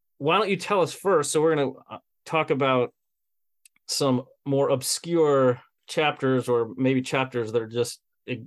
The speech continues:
usually ignored by scholars in the ethics. Um, but why don't you tell us first what you like about reading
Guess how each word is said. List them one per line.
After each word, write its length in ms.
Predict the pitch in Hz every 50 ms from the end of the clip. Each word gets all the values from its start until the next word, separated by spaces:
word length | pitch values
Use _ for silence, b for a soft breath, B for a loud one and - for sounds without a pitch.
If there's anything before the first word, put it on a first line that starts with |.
| - 135
usually 500 | 127 139 175 196 185 160 156 151 143 131
ignored 400 | 120 120 131 139 147 151 139 127
by 160 | 127 120 113
scholars 500 | - - - 131 123 117 120 113 110 110
in 160 | 120 117 113
the 240 | 113 113 110 107 - B B B B _ -
ethics. 580 | 151 151 151 - 143 131 - - - - - - -
Um, 440 | 127 123 120 120 113 117 110 104 -
but 120 | - 127
why 140 | 127 147 165
don't 100 | 196 196
you 160 | 180 151 127
tell 380 | - - - - - 185 175 160
us 160 | 143 127 -
first 440 | - - - 180 170 147 - - -
what 240 | 120 123 160 - -
you 140 | 147 135 127
like 320 | 123 123 139 147 135 -
about 320 | 135 127 131 123 120 107 - _ _ _ _ _ _ _ _ -
reading 760 | 131 117 127 151 156 143 135 123 113 110 107 101 107 123